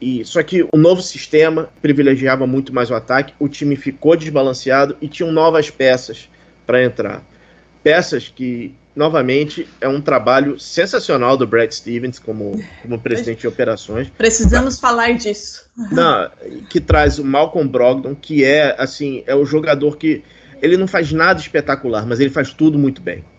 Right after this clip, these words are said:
Speaker 1: Apesar do Celtics não ter altura, ele tem o Robert Williams como o, o, o mais alto, mas você tem um, um Grant Williams, que é um defensor tenaz contra os caras mais altos. E aí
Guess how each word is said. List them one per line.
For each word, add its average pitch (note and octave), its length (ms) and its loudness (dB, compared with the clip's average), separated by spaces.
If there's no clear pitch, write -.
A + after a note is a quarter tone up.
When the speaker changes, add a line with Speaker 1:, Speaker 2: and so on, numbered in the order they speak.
Speaker 1:
Apesar D#3 460 2
do D#3 100 -4
Celtics C#3 540 -2
não D#3+ 220 0
ter D3+ 380 2
altura, C#3 720 0
ele B2 280 -2
tem C3+ 240 2
o B2 80 2
Robert A#2+ 420 2
Williams A#2 560 -2
como A#2+ 240 -2
o, A2 500 -4
o, G#2+ 320 -16
o A#2+ 60 -14
mais C3 320 0
alto, C#3 200 0
mas D3 120 -2
você D3+ 240 -2
tem F3 220 -2
um, E3+ 300 -2
um C#3 240 0
Grant E3 360 2
Williams, C#3+ 400 0
que - 140 -6
é C#3 40 -2
um D#3 140 -4
defensor D3+ 640 -4
tenaz E3+ 720 0
contra C#3+ 260 2
os C3 100 -4
caras C3+ 360 0
mais B2 300 -2
altos. G#2+ 360 -4
E G#3 100 2
aí A3 100 6